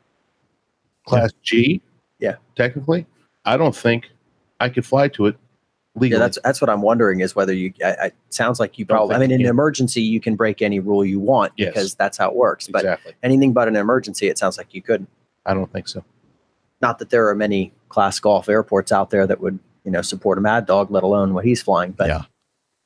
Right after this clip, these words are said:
Speaker 2: Most class G airports, I think, are, you know, would be very, very short runways.
Speaker 3: Three thousand feet or less, unless they're
Speaker 2: Yeah.
Speaker 3: high elevation.
Speaker 1: Yeah.
Speaker 2: Yeah.
Speaker 1: Ab-, I absolutely agree. So.
Speaker 2: Okay. Well, I think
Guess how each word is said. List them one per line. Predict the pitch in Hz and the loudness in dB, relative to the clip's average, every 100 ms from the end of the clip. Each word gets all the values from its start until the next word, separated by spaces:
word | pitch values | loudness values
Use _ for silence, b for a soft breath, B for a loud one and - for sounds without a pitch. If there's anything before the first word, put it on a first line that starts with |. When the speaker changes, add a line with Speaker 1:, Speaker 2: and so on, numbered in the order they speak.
| _ _ _ _ _ _ - | _ _ _ _ _ _ 0
Speaker 2:
Most | 104 - | 0 2
class | 104 87 | 0 2
G | 95 92 | 4 4
airports, | 87 85 82 | 4 2 0
I | 85 | 0
think, | 87 85 | 0 0
are, | 90 82 85 | 0 0 -2
you | - | -2
know, | 90 | 0
would | 80 | 2
be | 85 | 0
very, | 80 90 87 85 | 0 0 2 0
very | 82 85 87 | 0 -2 -2
short | - 85 | 0 0
runways. | 82 82 90 | -2 -6 -2
Speaker 3:
Three | 110 | -2
thousand | 113 104 101 95 | 0 0 -2 -6
feet | 95 101 | -4 -2
or | 92 | 2
less, | 104 104 90 | 2 0 -4
unless | 85 87 | -4 -2
they're | 90 | 0
Speaker 2:
Yeah. | 90 | 0
Speaker 3:
high | 87 | 0
elevation. | 85 90 95 - 95 _ _ _ _ _ _ _ _ _ | 0 0 -2 -4 -12 _ _ _ _ _ _ _ _ _
Speaker 1:
Yeah. | 101 90 | -4 -4
Speaker 2:
Yeah. | 87 85 - - | -6 -10 -8 -8
Speaker 1:
Ab-, | - - | -8 -4
I | |
absolutely | 101 104 - 101 | -2 -2 0 -2
agree. | 92 95 - | -2 -6 -8
So. | - 98 - - | -4 -4 -4 -2
Speaker 2:
Okay. | 240 240 123 | 0 2 0
Well, | 87 131 175 196 _ _ - | 0 0 0 -4 _ _ -2
I | 143 | 0
think | - 180 | 2 -2